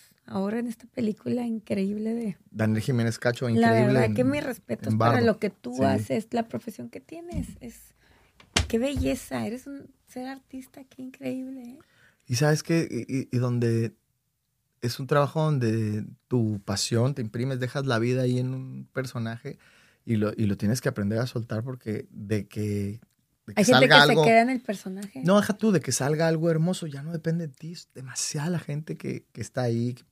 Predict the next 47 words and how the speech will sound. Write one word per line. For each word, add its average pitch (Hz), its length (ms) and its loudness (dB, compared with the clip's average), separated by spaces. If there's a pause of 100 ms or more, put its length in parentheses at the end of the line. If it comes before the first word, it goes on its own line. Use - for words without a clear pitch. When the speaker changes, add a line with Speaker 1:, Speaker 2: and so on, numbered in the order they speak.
(160)
Speaker 2:
eh, - 200 -20 (400)
desde 113 220 6
el 113 300 6
iluminador, 113 920 4
el 113 160 -2
sonidista, 110 1000 -8
el 110 160 -8
editor, 110 720 -6
o - 40 -12
sea, - 160 -6
es, 113 140 -6 (380)
es, - 260 -4 (400)
por 151 160 2
eso 190 140 0
se 185 40 2
llama 170 180 4
El 170 60 0
Séptimo 165 460 0
Arte. 175 320 -2
Tuviste 123 300 -6
ayer 151 160 -2
la 151 80 -4
película 127 440 -4
de, 113 320 -6 (240)
de 110 180 -6
Bardo, 113 360 -6
que - 120 -18
se - 220 -20
te - 120 -20
cae 101 260 -4
la, 110 460 -4
la 98 160 -8
baba 104 280 -4
y 120 60 -6
que 110 100 -12
es 107 60 -12
un 113 160 -10
viaje 107 280 -4
de 117 60 -4
emociones 113 480 -10
impresionante. 117 760 -12
Speaker 1:
Pero 262 140 2
a 254 60 4
lo 247 140 2
mejor 233 380 0
podemos 262 400 0
usar 294 420 -2